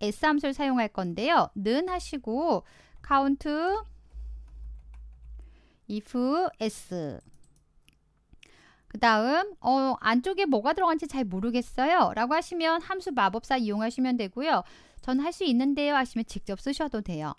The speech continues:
첫 번째 조건을 찾을 범위, 학년에 가서요. 저희는 이 학년을 찾겠습니다. 두 번째,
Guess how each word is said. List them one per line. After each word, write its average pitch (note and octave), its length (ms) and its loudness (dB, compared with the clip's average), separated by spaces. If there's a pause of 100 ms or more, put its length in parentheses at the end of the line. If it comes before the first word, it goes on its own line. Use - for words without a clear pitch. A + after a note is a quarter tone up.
(140)
첫 A#3 200 -4
번째 B3 260 0
조건을 A3+ 460 0
찾을 A#3+ 380 -2
범위, F#3+ 680 -2 (240)
학년에 C#4 580 2
가서요. G3+ 880 0 (260)
저희는 A3 680 0
이 A3+ 200 -2
학년을 B3+ 520 2
찾겠습니다. G3+ 1120 -2 (320)
두 G#3+ 140 -6
번째, A#3 840 0